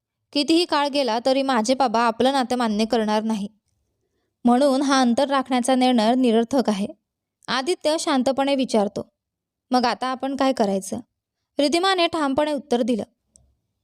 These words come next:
"मी आधीच ठरवलंय काय करायचं. दोन आठवड्यांनी माझा वाढदिवस आहे आणि बाबा म्हणाले आहेत की तो भव्य पद्धतीने साजरा करणार आहेत. मला हवं आहे की तू त्या पार्टीला यावंस." हे ऐकून आदित्य हादरलाच. "काय?"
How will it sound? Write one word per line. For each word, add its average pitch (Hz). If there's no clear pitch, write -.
"मी 233
आधीच 240
ठरवलंय 247
काय 214
करायचं. 214
दोन 269
आठवड्यांनी 294
माझा 254
वाढदिवस 226
आहे 208
आणि 233
बाबा 220
म्हणाले 262
आहेत 247
की 254
तो 262
भव्य 254
पद्धतीने 240
साजरा 208
करणार 202
आहेत. 208
मला 302
हवं 294
आहे 302
की 277
तू 285
त्या 285
पार्टीला 247
यावंस." 196
हे 302
ऐकून 330
आदित्य 262
हादरलाच. 233
"काय?" 220